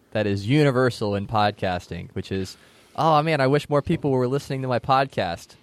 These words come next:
but I don't wanna just do it because of the numbers. I wanna do it for the impact, but I still want the, my numbers to be bigger." <laughs> So, like, how does that,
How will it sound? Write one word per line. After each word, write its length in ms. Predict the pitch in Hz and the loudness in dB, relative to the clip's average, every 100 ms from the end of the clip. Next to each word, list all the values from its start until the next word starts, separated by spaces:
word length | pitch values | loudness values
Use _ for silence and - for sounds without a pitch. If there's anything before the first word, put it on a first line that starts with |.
| _ - | _ 0
but 80 | 147 | 4
I 60 | |
don't 160 | 208 175 | 4 4
wanna 320 | 185 180 156 | 2 2 0
just 260 | 156 151 131 | -4 -6 0
do 140 | 160 | 0
it 100 | 147 | 0
because 300 | 147 156 151 | -2 -4 -2
of 80 | 143 | -2
the 80 | 139 | -2
numbers. 340 | 143 107 98 | -2 -2 -2
I 60 | 127 | -2
wanna 160 | 139 | -2
do 160 | 156 196 | 2 2
it 80 | 170 | 0
for 100 | 156 | -4
the 140 | 151 | -4
impact, 460 | 147 - 98 85 - | -4 -2 -2 -2 -2
but 100 | 151 | 0
I 60 | |
still 240 | 156 233 208 | 2 4 4
want 160 | 196 | 2
the, 80 | - | 0
my 120 | 180 | -2
numbers 340 | 165 160 156 - | 0 0 -2 -2
to 40 | |
be 80 | 143 | -4
bigger." 420 | 131 120 101 90 - | -2 -2 -2 -6 -10
<laughs> 40 | _ _ _ | _ _ _
So, 160 | - 208 | 2 2
like, 140 | 180 | 4
how 180 | - 240 | 2 2
does 200 | 226 190 | 2 2
that, 280 | 185 170 | 4 4